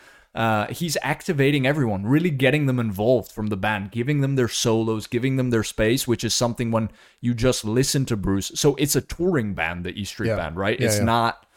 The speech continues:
Speaker 1: a, a recording band,
Speaker 2: Live.
Speaker 1: let's say.
Speaker 2: Yeah,
Speaker 1: So they're
Speaker 2: yeah.
Speaker 1: all about the live performances.
Speaker 2: Yeah.
Speaker 1: So they're just having a blast. When they're then going off the stage, he's clapping each one of them on the back, saying, "Hey, great show tonight," all of this. Like, and he loves it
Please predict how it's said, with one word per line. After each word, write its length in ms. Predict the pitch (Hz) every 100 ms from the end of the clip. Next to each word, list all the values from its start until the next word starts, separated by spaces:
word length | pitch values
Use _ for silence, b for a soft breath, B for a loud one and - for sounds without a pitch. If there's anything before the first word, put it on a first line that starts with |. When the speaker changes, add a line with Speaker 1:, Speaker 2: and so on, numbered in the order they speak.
| _
Speaker 1:
a, 140 | - 113 -
a 60 | 104
recording 480 | 101 - 120 101 90
band, 200 | 107 101
Speaker 2:
Live. 60 |
Speaker 1:
let's 140 | 92 104
say. 100 | 117
Speaker 2:
Yeah, 40 |
Speaker 1:
So 140 | 110 107
they're 180 | 123
Speaker 2:
yeah. 60 | 117
Speaker 1:
all 280 | 117 131 131
about 480 | 117 95 104 90 -
the 80 | 98
live 260 | 95 95
performances. 640 | 104 - 104 104 113 101 -
Speaker 2:
Yeah. 80 | B B B
Speaker 1:
So 360 | B 120 107 - _ _ _ _ _
they're 120 | - 139
just 180 | 156
having 220 | 165 139 120
a 40 |
blast. 400 | 95 107 82 -
When 180 | 123 127
they're 180 | 127 117
then 240 | 143 147
going 260 | 127 131 117
off 260 | 113 131
the 100 | 135
stage, 480 | - 127 135 151 - b b b
he's 200 | 127 110 - _
clapping 420 | - 131 120 131 127
each 300 | 147 - 135
one 160 | 127
of 80 | 117
them 160 | 120 120
on 140 | 117
the 60 | 101
back, 380 | 113 104 104
saying, 300 | - 120 107
"Hey, 180 | 104 101
great 300 | 90 117 104
show 260 | - 110 107
tonight," 380 | 101 104 101 104
all 140 | 104
of 80 | 101
this. 240 | 107 101
Like, 240 | 113 107 - b b b b _ _ _
and 140 | 127 127
he 80 | 165
loves 320 | 151 165
it 80 | -